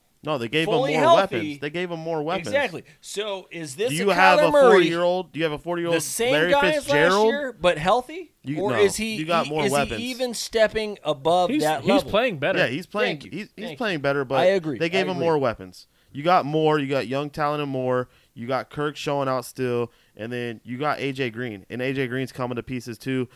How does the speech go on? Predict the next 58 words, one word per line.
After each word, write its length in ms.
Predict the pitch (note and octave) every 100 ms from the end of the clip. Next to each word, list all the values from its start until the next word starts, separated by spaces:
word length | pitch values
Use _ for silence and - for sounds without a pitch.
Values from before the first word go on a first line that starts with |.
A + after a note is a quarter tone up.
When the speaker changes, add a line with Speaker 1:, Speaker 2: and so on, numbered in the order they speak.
| _ -
Speaker 1:
and 140 | G#2
he's 160 | B2 A#2
getting 200 | B2 A2+
involved. 460 | A2 A2+ A#2 A2 _ _
And 100 | G#2+
then 120 | A#2 A2+
of 60 |
course 280 | - B2 -
you 60 | A2+
still 200 | C3 A#2
have 220 | A2+ G#2+
Hopkins. 520 | G#2+ G2+ - E2 _ _ _ _
His 240 | C#3 B2+ -
offense 340 | A#2+ C3+ C#3
is 120 | B2 -
coming 260 | B2+ B2+
together, 520 | A#2 A2+ A2 A2 A2 _ _ _ -
and 340 | A2 A2 A2
he 120 | A2 A2+
can 120 | A2+
still 380 | - C3+ C3 - _ _ _ _ _ _ _ -
roll 220 | C3 C#3
out 140 | C#3
to 60 | C#3+
the 60 | C3
outside 320 | B2 C3+ B2+
with 120 | B2
a 40 | A2+
speed, 540 | - C3+ B2+ B2+ B2+ _ _
and 300 | A2 A#2+ A2+
he 80 | A#2+
can 120 | A#2+
beat 220 | A2+ A#2 B2
you 80 |
with 80 | A2+
his 100 | G#2+ -
feet, 240 | F#2+ - _ _ -
and 260 | G#2 A2 G#2+
it's 140 | A#2
Speaker 2:
So, 120 | E3 E3
Speaker 1:
killing 240 | C#3+ B2+
him. 160 | G#2 F#2 _ _ _
Speaker 2:
a 60 | C#3+
Speaker 3:
But 60 | C#3
Speaker 2:
lot 400 | C3 D3+ F3+ F#3+
Speaker 3:
that's 100 | F#3+
Speaker 2:
of 80 | E3
his 200 | F3 E3
issues 460 | E3+ D3+ E3 C3+ A2
last 420 | B2+ C#3+ C#3+ C3+
year 140 | B2+
were 200 | A2+ A2
basically 560 | G#2 A#2+ C3 C3 - C3+
injury, 440 | A#2+ B2+ G#2 G#2+ G#2+
is 140 | A#2 A2+
what 160 | A#2
you're 100 | A#2+
saying. 260 | G#2 F2+